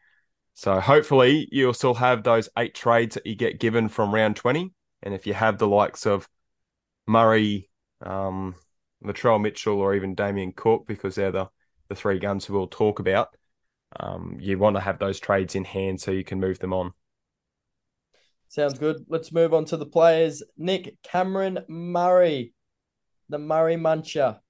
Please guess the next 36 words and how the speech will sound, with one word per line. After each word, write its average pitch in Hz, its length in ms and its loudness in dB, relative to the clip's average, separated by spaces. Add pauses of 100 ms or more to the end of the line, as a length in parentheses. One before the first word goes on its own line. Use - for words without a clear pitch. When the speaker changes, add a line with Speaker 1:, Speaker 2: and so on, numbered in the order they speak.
(100)
Speaker 2:
best 160 240 0
middle 156 220 0
forward 151 380 0
in 143 100 -4
fantasy 147 520 -4
last 139 420 2
season, 156 440 -4
starts 151 500 2
this 147 300 -8
season 151 640 -4
at 135 240 2
a 127 240 -2
premium 240 600 -2
price 190 380 0
of 156 120 -6
nine 180 380 0
hundred 175 340 -2
and 143 200 -6
four 147 280 -2
K, 135 460 0 (380)
break 175 280 6
even 156 260 -2
of 131 120 -4
sixty-two. 143 920 -2 (840)
Is 139 160 -10
Cameron 202 420 0
Murray 165 420 2
the 143 160 -2
best 147 320 -2
middle 143 240 -2
forward 131 360 -4
to 120 80 -14
start 127 420 0
with 131 360 -8
this 131 300 -10
year? 123 460 -8